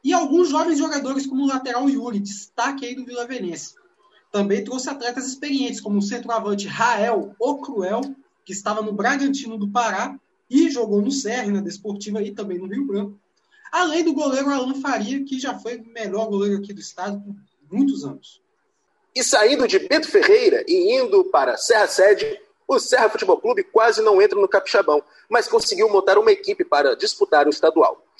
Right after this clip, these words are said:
Speaker 2: Trouxe o treinador Marcelinho, ex-Desportiva, Isso e Capixaba, além de atletas como o lateral direito Emerson, vulgo Jeguinho, que tem lugar cativo aqui no Temos Futebol, Dodô e Max, todos com passagens pela Locomotiva Grená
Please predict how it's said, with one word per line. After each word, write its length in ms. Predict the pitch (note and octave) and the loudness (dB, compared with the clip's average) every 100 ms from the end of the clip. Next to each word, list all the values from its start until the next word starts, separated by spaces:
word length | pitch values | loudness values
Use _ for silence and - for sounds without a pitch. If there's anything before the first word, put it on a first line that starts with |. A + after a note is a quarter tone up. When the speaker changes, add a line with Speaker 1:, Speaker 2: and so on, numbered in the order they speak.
| - _ | -20 _
Speaker 2:
Trouxe 260 | - G3+ | 4 4
o 40 | - | 4
treinador 440 | F#3+ F3+ D#3 D3+ | 4 6 6 4
Marcelinho, 840 | G3 A3+ G3 - G3+ F#3 A#3+ C3 - | 4 2 2 2 4 4 2 -2 2
ex-Desportiva, 880 | D3+ G3+ F#3+ F#3+ - - - C4+ G#3+ - | 4 6 6 4 2 0 2 2 2 0
Isso 360 | B3 G#3+ - - | 0 2 2 -4
e 160 | - C#4+ | -2 -2
Capixaba, 580 | - B2 C3+ - D#3+ - _ _ - - - | 0 -2 0 0 0 -2 _ _ -20 -20 2
além 300 | A#3 A3 A#3 | 4 6 6
de 80 | A3 | 6
atletas 420 | G3+ G#3 G#3+ G3+ | 4 4 4 4
como 180 | F#3+ E3+ | 4 4
o 40 | |
lateral 320 | F#3 G3+ F#3 F3 | 4 6 6 6
direito 360 | F3 D3+ C3 - | 6 4 0 4
Emerson, 460 | B3 B3 A3+ A#3+ A#3 - | 4 6 2 0 -2 -2
vulgo 380 | - A3+ - B2 | 4 4 2 -8
Jeguinho, 840 | A#2 - G3 G#3 - C4+ F3+ - | -4 2 4 4 4 2 2 -2
que 120 | - - | -6 -4
tem 200 | D3+ C#3 | -2 0
lugar 380 | B2 A#2+ - - | 0 -2 -2 -4
cativo 720 | F3+ - _ - B3 A#3+ B2+ - | -4 -4 _ -8 -4 -4 -6 -8
aqui 280 | A#2 - B2+ | -10 -6 -6
no 80 | |
Temos 260 | B2+ B2 B2 | -4 -4 -4
Futebol, 480 | B2+ - F3+ F#3+ - _ - - - _ | -4 0 2 2 -2 _ -20 -20 -20 _
Dodô 420 | - B4+ - - - | 2 6 6 4 0
e 80 | B3 | 0
Max, 500 | G3 G3 - - - | 2 0 -2 -10 0
todos 260 | C4+ C4+ C4+ | 2 4 2
com 120 | B3 | 2
passagens 520 | A#3 G3+ E3 E3 E3+ | 2 4 2 2 0
pela 220 | - E3+ | 2 4
Locomotiva 920 | C#3+ C#3+ A3 B3+ C4 A3 F3 - F#3+ E3+ | 2 0 4 4 4 2 2 -2 0 2
Grená 340 | D#3 D3+ D#3 | 4 4 2